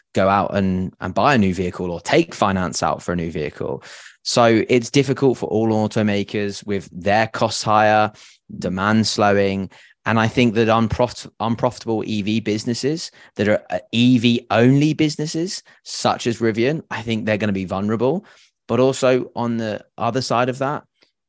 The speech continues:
given the sort of trajectory of electric vehicles, I think there is plenty of opportunity here.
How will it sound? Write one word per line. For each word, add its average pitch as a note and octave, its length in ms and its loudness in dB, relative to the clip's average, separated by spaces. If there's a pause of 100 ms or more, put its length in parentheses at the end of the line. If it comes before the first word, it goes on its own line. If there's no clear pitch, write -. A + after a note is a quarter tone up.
given B2 320 0
the A#2 80 0
sort A2 240 -8
of G2+ 120 -10
trajectory G2 680 -2
of F#2 220 0
electric G#2+ 380 0
vehicles, A#2 540 -4 (240)
I - 80 -8
think A2 200 -2
there G#2 180 4
is G#2 140 2
plenty F#2+ 380 -4
of F#2 80 -4
opportunity F#2+ 580 -2
here. G#2+ 360 0